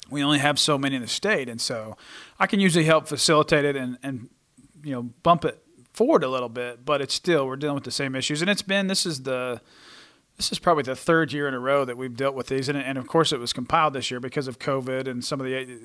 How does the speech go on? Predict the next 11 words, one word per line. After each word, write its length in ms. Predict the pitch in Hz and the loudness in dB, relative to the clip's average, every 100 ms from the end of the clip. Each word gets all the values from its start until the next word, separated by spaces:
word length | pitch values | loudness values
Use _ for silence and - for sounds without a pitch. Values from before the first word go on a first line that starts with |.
| 123 | -14
you 80 | 123 | -12
know, 160 | 120 120 | -12 -12
that 120 | 120 | -10
were 60 | 117 | -2
shut 380 | - 165 135 | 2 2 0
down 340 | 156 139 143 143 | -2 0 0 -2
during 280 | 131 135 135 | -6 -6 -6
the, 200 | 123 123 - | -6 -8 -12
the 140 | 123 | -10
covid. 640 | - 156 151 147 139 135 | 0 2 4 2 0 -2
And, 300 | 123 113 110 | -6 -10 -14